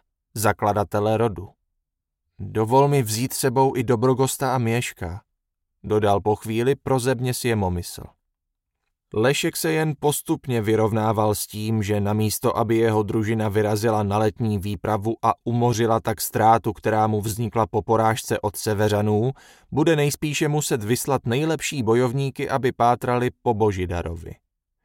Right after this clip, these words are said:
Měl však svého nejmladšího syna rád a těžko se s jeho ztrátou smiřoval. Celý knížecí dvůr byl podivně posmutnělý z událostí posledních týdnů.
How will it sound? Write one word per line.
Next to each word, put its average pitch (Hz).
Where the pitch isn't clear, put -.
Měl 120
však 170
svého 156
nejmladšího 143
syna 139
rád 110
a 117
těžko 135
se 107
s -
jeho 98
ztrátou 95
smiřoval. 87
Celý 139
knížecí 135
dvůr 131
byl 104
podivně 110
posmutnělý 107
z -
událostí 107
posledních 104
týdnů. 90